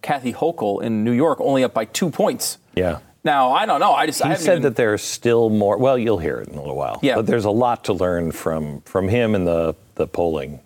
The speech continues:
Speaker 1: Well,
Speaker 2: numbers.
Speaker 1: I'm interested to hear that.
Speaker 2: Yeah.
Speaker 1: Steve Deace is gonna be on as well. It's gonna be
Speaker 2: <laughs> Yeah, and
Speaker 1: a really good
Speaker 2: he
Speaker 1: show.
Speaker 2: has quite an amazing,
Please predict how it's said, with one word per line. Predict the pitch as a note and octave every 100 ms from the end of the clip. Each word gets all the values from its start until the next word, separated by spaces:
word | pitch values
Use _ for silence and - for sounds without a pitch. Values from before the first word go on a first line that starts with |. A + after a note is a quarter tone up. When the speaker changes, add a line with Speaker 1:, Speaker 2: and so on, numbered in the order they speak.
| _
Speaker 1:
Well, | - G#2+
Speaker 2:
numbers. | - B1 -
Speaker 1:
I'm |
interested | C#3 B2
to | A#2
hear | A2+
that. | A2+
Speaker 2:
Yeah. | -
Speaker 1:
Steve | A#2
Deace | G#2+ A2+ -
is | A#2
gonna | A2+
be | A2
on | A2
as | G#2+
well. | A#2+ G#2+
It's | -
gonna | A#2+
be |
Speaker 2:
<laughs> | D4
Yeah, | D#3+
and | C#3+
Speaker 1:
a |
really | G2+ C3+ C#3+ F#3+ D4+
good | D4
Speaker 2:
he | -
Speaker 1:
show. | -
Speaker 2:
has | - B2+ A2+ G2 F2+ - - _ _ _ _ _ _ _ _ _ _ -
quite | - - D#3+ F3+ G#3 G#3+
an | F3
amazing, | A2 F#2+ F2+ F#2+ G2 A2 A#2 G#2 F#2 D#2+ C#2 A1